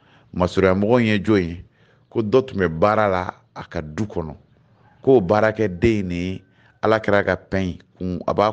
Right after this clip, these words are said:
kunsigi labɛn ni min ye, o de ye fɛn nin suɲɛ k'a di, k'a di Yahudiya tɔ ninnu ma.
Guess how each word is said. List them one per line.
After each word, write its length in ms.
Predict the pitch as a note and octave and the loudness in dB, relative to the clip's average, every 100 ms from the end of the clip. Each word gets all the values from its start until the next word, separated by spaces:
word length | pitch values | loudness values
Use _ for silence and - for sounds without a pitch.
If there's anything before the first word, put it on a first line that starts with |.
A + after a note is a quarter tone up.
| G#2+ | -4
kunsigi 300 | F2+ - G2+ | -8 -4 -2
labɛn 300 | F#2 F2 D#2 | 0 -2 -4
ni 80 | E2 | -8
min 200 | F2 D#2+ | -10 -12
ye, 80 | - _ _ _ - | -16 _ _ _ 0
o 100 | G#2+ | 2
de 80 | |
ye 60 | G#2 | 2
fɛn 220 | - G#2 | 2 0
nin 100 | G2 | 0
suɲɛ 400 | F#2 - E2 E2 - _ _ _ _ | -6 -8 -6 -6 -10 _ _ _ _
k'a 200 | - D#2+ | -6 -4
di, 360 | D2+ F2 G#2 - _ _ _ _ | 0 0 0 -4 _ _ _ _
k'a 120 | E2 | -4
di 180 | E2+ G2 | 0 2
Yahudiya 400 | E2+ D#2 D#2+ D#2 | 2 0 -2 -2
tɔ 200 | - F2+ | -2 -2
ninnu 220 | E2 D2+ | -2 -4
ma. 180 | D#2 | -6